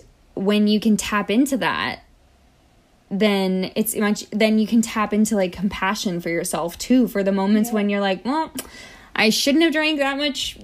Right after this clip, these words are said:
Speaker 1: that many
Speaker 2: <laughs>
Speaker 1: margaritas last night," or whatever. But rather than, like, being hard on myself, I'm gonna be like, "Well, you know what? It was fun," or, you know, whatever the case may be.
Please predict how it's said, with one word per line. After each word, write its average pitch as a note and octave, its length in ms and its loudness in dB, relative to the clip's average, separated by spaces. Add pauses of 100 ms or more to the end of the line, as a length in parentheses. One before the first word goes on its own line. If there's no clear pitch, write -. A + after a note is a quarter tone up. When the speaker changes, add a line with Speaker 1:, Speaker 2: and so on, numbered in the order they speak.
Speaker 1:
that G#3+ 240 2
many B3 160 6
Speaker 2:
<laughs> C#4+ 60 4
Speaker 1:
margaritas C#4+ 520 2
last F3+ 220 0
night," F#3+ 180 2
or F#3 100 4
whatever. F#3+ 460 2
But G#3 180 6
rather G3 300 4
than, G3+ 220 0
like, F#3+ 220 0
being G3+ 200 0
hard F#3 240 0
on F#3 80 0
myself, F#3 320 -2
I'm F#3+ 60 -2
gonna F#3+ 160 0
be F#3 100 0
like, F#3+ 200 0
"Well, G#3+ 260 2
you F3+ 140 -2
know F#3 120 -2
what? F#3 160 0
It E3+ 80 2
was E3+ 180 -4
fun," F3 220 -4
or, E3+ 160 -6
you G3 140 0
know, F#3 120 -2
whatever F3 360 -2
the F3+ 100 -4
case F3+ 340 -4
may E3+ 140 -4
be. F3+ 420 -4